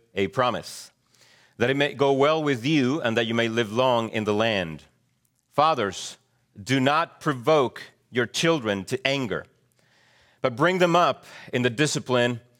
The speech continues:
and instruction of the Lord." So fathers, parents, this is for us this morning. Last week was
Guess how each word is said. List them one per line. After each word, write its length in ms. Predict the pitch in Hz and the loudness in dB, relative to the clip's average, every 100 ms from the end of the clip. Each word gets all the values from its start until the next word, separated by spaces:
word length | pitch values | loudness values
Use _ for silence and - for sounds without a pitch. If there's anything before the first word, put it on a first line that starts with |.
| _ _ - | _ _ -2
and 180 | 127 131 | 0 0
instruction 800 | 120 - 139 - - 113 107 98 _ _ _ - | -4 -2 -2 -2 -2 -2 -2 -8 _ _ _ -2
of 440 | 113 110 104 - _ _ - | 0 0 -2 -16 _ _ -8
the 160 | 98 104 | -2 0
Lord." 360 | 131 113 85 - _ _ | 2 2 0 -6 _ _
So 180 | _ 101 | _ -4
fathers, 600 | 117 151 135 107 - - _ _ _ _ _ _ _ _ _ _ | 2 2 2 -4 -8 -16 _ _ _ _ _ _ _ _ _ _
parents, 680 | - 175 147 - - - - - - 98 | -2 -2 -2 -6 -8 -8 -10 -14 -12 -6
this 180 | 104 | -6
is 140 | 117 - | -6 -4
for 240 | 127 120 | 0 0
us 200 | 127 107 | 0 -4
this 180 | 98 - | -10 -10
morning. 300 | 92 73 - _ - | -8 -8 -10 _ -6
Last 340 | 95 101 - - | -4 -4 -8 -4
week 280 | 123 101 - - _ 98 | -2 -4 -8 -20 _ -2
was 480 | 95 92 - - | -2 -2 -10 -14